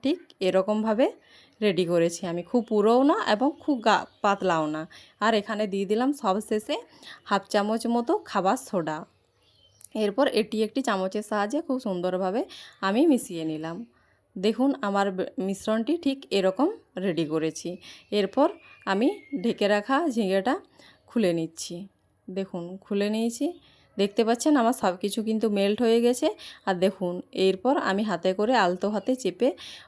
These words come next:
ওই এক্সট্রা জলটা বের করে দেবো। দেখুন সুন্দরভাবে আমি হাতে করে চেপে চেপে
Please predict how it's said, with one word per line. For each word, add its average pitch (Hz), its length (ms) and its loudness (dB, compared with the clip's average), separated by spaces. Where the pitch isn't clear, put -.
ওই 208 140 4
এক্সট্রা 214 320 -4
জলটা 196 460 2
বের 185 160 2
করে 160 280 -4
দেবো। 160 240 -8
দেখুন 175 300 -8
সুন্দরভাবে 196 720 0
আমি 220 160 -2
হাতে 185 300 -2
করে 190 180 0
চেপে 185 280 -4
চেপে 196 260 -2